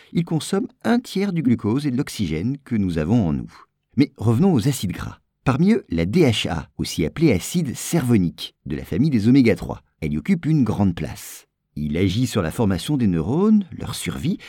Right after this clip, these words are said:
la vitesse de transmission des messages nerveux, le tonus artériel, le transport du glucose,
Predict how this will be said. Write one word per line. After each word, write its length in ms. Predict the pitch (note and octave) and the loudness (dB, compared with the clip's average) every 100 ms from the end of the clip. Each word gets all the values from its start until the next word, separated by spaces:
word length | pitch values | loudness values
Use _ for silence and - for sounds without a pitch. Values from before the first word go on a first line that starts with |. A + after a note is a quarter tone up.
| - - D2 | -20 -14 -6
la 100 | D2 | -6
vitesse 440 | D#2 E2 F#3 F#3 | -6 2 2 4
de 60 | C3 | 0
transmission 540 | - F2 F2+ - D#3+ | -4 -6 -6 -4 -2
des 100 | G#2+ | 0
messages 400 | D2+ D#2+ D#3+ C3 | -2 -2 -4 -4
nerveux, 360 | E2 C2+ D3 - - - _ - | -4 -2 -2 -2 -6 -20 _ -8
le 140 | - | -8
tonus 420 | - E3+ F3 E3+ | -2 2 2 2
artériel, 560 | A#2+ - D#2 D#2+ C3+ D#3 _ - | -2 -4 -6 -4 -4 -6 _ -10
le 200 | D#2 C#2+ | -8 -6
transport 560 | - E2 E2+ - D#3+ | -6 -6 -6 -6 -4
du 80 | B2 | -2
glucose, 500 | E2+ E2 D3+ G3+ B2+ | 0 0 2 2 0